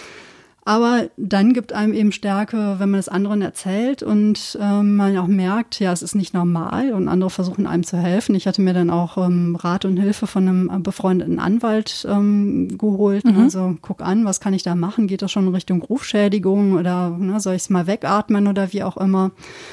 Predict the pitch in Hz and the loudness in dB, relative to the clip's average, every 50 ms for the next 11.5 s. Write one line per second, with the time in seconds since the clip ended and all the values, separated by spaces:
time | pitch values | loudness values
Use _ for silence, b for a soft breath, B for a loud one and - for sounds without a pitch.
0 | B B B B B B B B B B B B _ _ - 214 190 208 208 196 | B B B B B B B B B B B B _ _ -2 0 2 4 2 2
1 | - 226 220 - 233 196 196 196 196 196 196 196 196 196 B B B B B B | 2 0 0 2 2 2 4 4 4 4 4 2 2 -2 B B B B B B
2 | B 190 180 175 175 165 165 160 - _ - - 196 - 208 - 185 202 190 202 | B -6 -4 -4 -4 -6 -8 -10 -14 _ -6 -4 -4 -4 -4 -4 0 0 2 2
3 | 196 180 - - 160 190 196 170 - - - 170 - 190 180 190 196 - - 165 | 2 0 0 -2 -4 -6 -6 -8 -10 -12 -14 -8 -4 -2 0 0 0 0 -2 -2
4 | - 202 185 175 175 165 165 175 185 185 208 185 - 190 175 - 190 185 185 185 | 0 2 2 2 2 0 0 0 0 0 0 0 0 -2 -2 0 0 0 0 2
5 | 185 185 180 180 180 - - 190 - - 185 180 180 170 190 185 - 208 190 185 | 0 0 0 0 0 -2 -4 -4 -2 0 2 2 2 0 0 -2 -2 0 0 2
6 | 185 190 190 - - 208 185 185 180 - 185 196 196 190 190 165 175 180 185 185 | 2 0 -2 -4 -2 -2 0 0 0 0 0 0 0 0 -2 -2 -2 0 0 0
7 | 170 - 196 185 180 180 208 185 - - 190 185 185 180 180 175 180 - - 175 | 0 -2 -2 -2 -2 -4 -6 -6 -2 0 2 4 4 4 4 2 0 0 -2 -4
8 | 156 - - - 185 175 175 175 170 170 175 _ _ _ - - 196 180 180 180 | -4 -6 -8 -6 -4 -2 -2 -2 -2 -4 -8 _ _ _ -10 -4 -2 0 2 2
9 | 226 247 220 202 - - 208 202 196 190 185 190 196 202 196 - - 190 202 214 | 4 2 2 0 0 -2 0 0 0 2 2 2 2 2 0 -2 -2 -2 0 2
10 | 214 208 196 190 190 196 190 190 196 196 170 185 165 180 190 190 - - - - | 2 2 2 2 2 2 0 0 0 0 0 -2 -2 -2 -2 -4 -6 -6 -8 -6
11 | 185 185 185 185 180 180 180 180 180 | -4 -2 -2 0 0 0 0 0 0